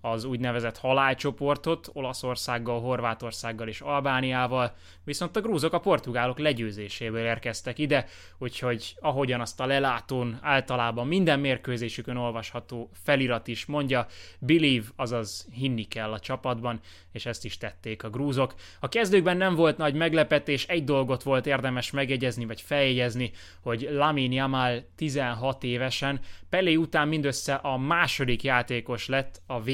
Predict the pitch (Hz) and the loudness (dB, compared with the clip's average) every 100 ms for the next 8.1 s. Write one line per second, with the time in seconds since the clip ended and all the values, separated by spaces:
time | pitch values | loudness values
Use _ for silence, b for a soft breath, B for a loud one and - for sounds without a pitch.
0 | 139 120 127 120 - 120 117 - 120 113 | 0 0 -2 -2 -6 -6 -8 -6 -8 -4
1 | 139 127 120 117 113 - 120 113 113 113 | -2 -2 0 -2 -4 -12 -10 -6 -6 -6
2 | - 143 120 - 120 113 113 - - 123 | -2 0 0 -4 -6 -8 -6 -6 -6 -6
3 | - 120 117 131 127 B B - 123 127 | -6 -6 -4 -4 -6 B B -8 -6 -4
4 | 139 127 113 110 113 113 113 127 - 117 | 0 2 2 0 -2 -4 -4 -6 -6 -10
5 | - 117 113 113 104 - 127 110 101 - | -8 -6 -4 -4 -6 -6 -6 -6 -10 -8
6 | 110 107 - 110 110 110 107 101 117 107 | -6 -6 -6 -6 -6 -6 -6 -8 -8 -6
7 | 104 - - - 113 107 95 - 107 92 | -8 -10 -10 -8 -6 -6 -8 -8 -8 -8